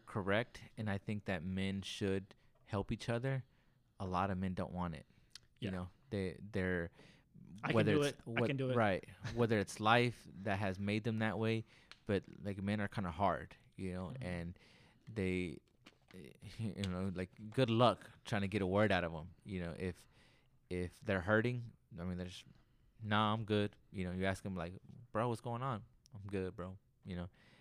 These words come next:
Speaker 1: and it's just like, you're not gonna break through.
Speaker 2: Yeah.
Speaker 1: You know, so, um, can you change,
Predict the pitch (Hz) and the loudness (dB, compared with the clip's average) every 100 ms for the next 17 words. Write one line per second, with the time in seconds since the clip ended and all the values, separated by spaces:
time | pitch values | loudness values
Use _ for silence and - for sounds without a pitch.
0 | _ _ 95 92 87 - - 95 101 - | _ _ -4 -2 -4 -8 -14 -8 -8 -4
1 | 87 82 - 92 101 104 110 92 95 92 | -4 -6 -12 -4 0 0 0 0 0 0
2 | 107 92 - _ - 127 120 - 95 95 | -2 -2 -6 _ -12 -12 -10 -6 -2 -2
3 | 92 107 92 - - - - _ - 98 | 0 0 0 -2 -14 -20 -20 _ -2 0
4 | 92 85 87 - - 131 127 135 - 110 | 0 -2 -6 -14 -6 -2 0 0 0 0
5 | 101 92 - | 0 -2 -10